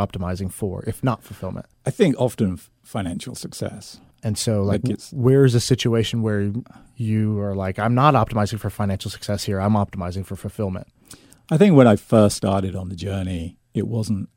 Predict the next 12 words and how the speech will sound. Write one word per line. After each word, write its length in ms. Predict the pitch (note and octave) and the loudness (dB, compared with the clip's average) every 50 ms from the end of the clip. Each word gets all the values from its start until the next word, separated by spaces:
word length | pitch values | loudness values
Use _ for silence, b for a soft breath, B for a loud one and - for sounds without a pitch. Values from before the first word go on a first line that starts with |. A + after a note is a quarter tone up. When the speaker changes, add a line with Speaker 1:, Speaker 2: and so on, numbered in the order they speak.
| _ _ - | _ _ -2
Speaker 2:
the 100 | - A2 | 0 6
goal 280 | F2+ B2 A#2 B2 A#2 | 8 8 8 10 8
was 140 | A2 G#2+ F2 | 6 4 2
never 300 | G2 G#2 A2 F#2 F2+ F2 | 0 0 0 0 -4 -6
about 380 | F2 - F#2 F#2 F2+ F#2+ - - _ _ _ | -6 -6 -8 -8 -8 -10 -12 -16 _ _ _
money. 460 | - F#2+ F2+ E2+ E2 - - - - _ _ _ - | -2 0 0 0 -2 -4 -8 -12 -16 _ _ _ -10
So 200 | - - F#2 F#2 | -4 -2 -2 -2
that 260 | F2+ A2 G#2+ G2 - - | -2 -4 -6 -6 -6 -4
I 120 | - A#2+ | -2 0
left 340 | B2 A2 A#2 A#2 G2+ - - | 2 4 4 4 2 0 -2
my 120 | - F#2+ F#2+ | -4 -4 -2
job 440 | E2 G2 G2 F#2 F2 E2 E2 - | 0 -2 -2 -2 -2 -4 -8 -12